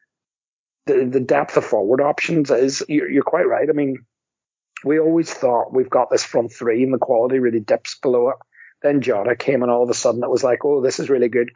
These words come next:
because now we can rotate. You know, we can rest one of those guys every week," and Jota came in and he did the business. But, but now you've got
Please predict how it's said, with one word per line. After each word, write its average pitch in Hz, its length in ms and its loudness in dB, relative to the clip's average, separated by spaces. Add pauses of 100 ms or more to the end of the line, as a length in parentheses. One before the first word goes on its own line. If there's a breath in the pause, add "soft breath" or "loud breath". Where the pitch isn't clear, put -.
(140)
because 120 340 -2
now 135 200 2
we 139 100 0
can 120 180 0
rotate. 117 560 -2 (600 soft breath)
You 139 100 -2
know, 135 60 2
we 123 60 2
can 131 180 -2
rest 127 400 -2
one 151 100 2
of 156 80 2
those 156 200 0
guys 143 260 0
every 147 180 0
week," 143 220 0
and 131 120 -2
Jota 120 300 0
came 120 220 -6
in 113 80 -4
and 117 100 -2
he 120 80 0
did 117 180 -4
the 123 60 -8
business. 127 540 -4 (840)
But, 131 120 2 (400)
but 123 140 0
now 139 200 0
you've 147 260 0
got 123 220 0